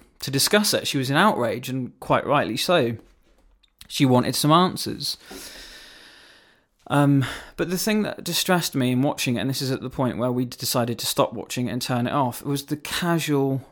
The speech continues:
regu-, the casualness of the way that something as shocking as unfaithfulness was being handled. You essentially had a family meeting of the mum and the dad, the husband and the wife, and the two girls,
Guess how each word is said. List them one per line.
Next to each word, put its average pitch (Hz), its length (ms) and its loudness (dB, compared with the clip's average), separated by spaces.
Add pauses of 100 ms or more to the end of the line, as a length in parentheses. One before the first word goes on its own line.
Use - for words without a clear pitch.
(120)
regu-, 135 440 -2
the 147 180 -6
casualness 127 1300 0 (520)
of 127 160 -2
the 135 80 0
way 131 560 0
that 131 200 -6
something 135 540 -4
as 120 200 -8
shocking 120 760 -2 (760)
as 135 120 0
unfaithfulness 123 840 -2
was 127 100 -8
being 123 220 -6
handled. 123 580 -6 (960)
You 170 120 0
essentially 185 400 2
had 156 180 2
a 139 40 -2
family 151 380 2
meeting 127 480 0
of 120 100 -8
the 127 80 -2
mum 135 280 2
and 127 100 2
the 117 60 -2
dad, 123 440 -2 (180)
the 123 60 -6
husband 135 300 0
and 127 100 2
the 123 60 0
wife, 123 320 -4
and 131 100 -4
the 123 40 -6
two 131 260 -4
girls, 120 640 -4